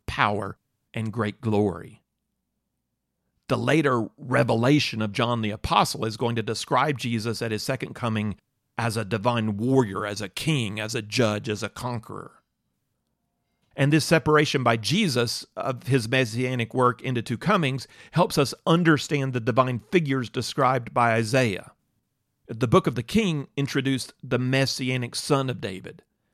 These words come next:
The Messiah will conquer evil, and he will establish his reign over a transformed Zion, just as we have read here in the book of the Conqueror. But before that day can come,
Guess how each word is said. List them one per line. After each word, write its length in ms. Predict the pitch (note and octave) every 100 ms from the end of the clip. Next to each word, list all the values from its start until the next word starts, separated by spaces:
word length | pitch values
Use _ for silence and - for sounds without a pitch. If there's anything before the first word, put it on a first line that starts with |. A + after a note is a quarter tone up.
| _ _ _ _ _ -
The 80 | C3
Messiah 440 | C3+ - G3+ C#3+
will 300 | B2+ D#3+ G#3+
conquer 440 | - D#3 C#3+ B2+ -
evil, 360 | E3+ B2+ F#2+ G#2
and 160 | A#2
he 140 | B2+ C3
will 260 | C#3 G3
establish 560 | E3 - D#3+ D3 C3+ -
his 180 | B2+ A2+
reign 500 | C#3+ D#3 B2+ B2 A#2 _ _ -
over 300 | D#3 D3 D3+
a 80 | C3
transformed 580 | - C#3 C3+ - A#2+ A2
Zion, 600 | G#2 D3+ E3 G#2+ A2+ A#2 -
just 300 | D3+ E3 -
as 140 | B2+
we 120 | C#3
have 160 | C3+ B2+
read 220 | C3+ C3+
here 140 | C3+
in 80 | C3+
the 80 | A#2+
book 160 | A#2 -
of 60 |
the 80 | A#2+
Conqueror. 560 | - E3 - G2+ F#2+ - _ _ _
But 140 | C#3+ C3
before 400 | A#2+ - F#3 G#3+
that 240 | F3+ D#3+
day 160 | D3+ D3
can 220 | - A#2
come, 640 | - A3 A3+ A2 A#2 D#3+